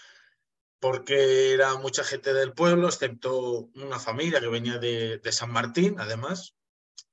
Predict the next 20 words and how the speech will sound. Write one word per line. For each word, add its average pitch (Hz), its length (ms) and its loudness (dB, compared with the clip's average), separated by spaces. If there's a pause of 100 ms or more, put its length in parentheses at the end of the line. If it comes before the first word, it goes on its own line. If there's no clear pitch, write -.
y 131 720 -6
surgió 151 880 0
solo 185 680 4
que, 117 560 -2
bueno, 175 400 -2
pues 104 160 -12
que 123 100 -8
un 117 80 -8
vecino 139 440 -2
del 131 160 0
pueblo 156 480 0
invitó 123 500 -4
a 123 60 -2
los 120 180 -2
visitantes 180 520 -4
a 110 260 -6
su - 140 -6
exposición 113 520 -10
de 113 80 -8
bonsáis. 165 680 0